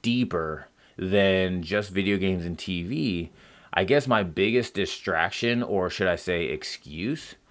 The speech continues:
is the term, "I deserve it," right?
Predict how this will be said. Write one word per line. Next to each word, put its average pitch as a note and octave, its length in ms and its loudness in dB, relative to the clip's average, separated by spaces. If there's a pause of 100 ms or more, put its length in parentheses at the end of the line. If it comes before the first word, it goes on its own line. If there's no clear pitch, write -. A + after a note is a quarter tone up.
(380)
is G2 480 6
the F2+ 160 -2
term, G#2+ 640 0 (400)
"I C3 600 2 (120)
deserve F2 680 0
it," - 260 -14 (280)
right? F2 360 2